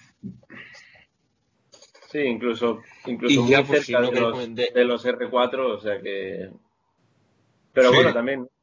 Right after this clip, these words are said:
Speaker 1: nunca se sabe con
Speaker 2: Sí, por
Speaker 1: Pernía,
Speaker 2: eso,
Speaker 1: ¿eh? Que el año
Speaker 2: mira,
Speaker 1: pasado, el año pasado
Speaker 2: para cerrar
Speaker 1: también
Speaker 2: la parte nacional.
Speaker 1: le cayeron palos, el año pasado le cayeron palos a Pernía y después en, en Cantabria nos cerró un poco la boca también, ¿eh?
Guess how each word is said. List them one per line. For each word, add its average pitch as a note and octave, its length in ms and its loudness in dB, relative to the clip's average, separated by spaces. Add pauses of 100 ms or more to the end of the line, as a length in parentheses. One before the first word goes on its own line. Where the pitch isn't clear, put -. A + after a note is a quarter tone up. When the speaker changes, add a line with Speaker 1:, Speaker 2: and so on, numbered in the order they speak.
Speaker 1:
nunca D3+ 260 -2
se D#3 100 -8
sabe C#3 240 0
con B2+ 160 -4
Speaker 2:
Sí, F#3+ 120 4
por F3 120 4
Speaker 1:
Pernía, E3 140 0
Speaker 2:
eso, - 80 2
Speaker 1:
¿eh? C#3+ 60 -4
Que B2+ 60 -4
el A2+ 60 -4
año D3+ 140 -6
Speaker 2:
mira, G3+ 120 -10
Speaker 1:
pasado, D3 260 0 (120)
el A#2+ 120 -6
año C#3 180 -6
pasado D3 240 -2
Speaker 2:
para D3+ 120 0
cerrar C#3+ 200 0
Speaker 1:
también C#3 140 -4
Speaker 2:
la C3+ 60 -6
parte C3+ 140 -12
nacional. C#3+ 480 -10
Speaker 1:
le D3 80 -4
cayeron C3 400 2
palos, D#3 460 0 (340)
el A#2+ 140 -6
año C#3 140 -4
pasado C#3+ 240 2
le C#3 60 0
cayeron B2+ 360 0
palos B2+ 240 0
a B2 80 -6
Pernía B2 380 -4
y F#3 40 -4
después A#2+ 400 -6
en, A#2+ 580 -4 (380)
en A#2+ 220 -2
Cantabria A#2 640 2
nos C3+ 180 -2
cerró A#2+ 280 2
un A#2 100 -4
poco A#2+ 200 0
la A2 100 4
boca A2+ 260 0
también, A2+ 320 -6
¿eh? - 80 -14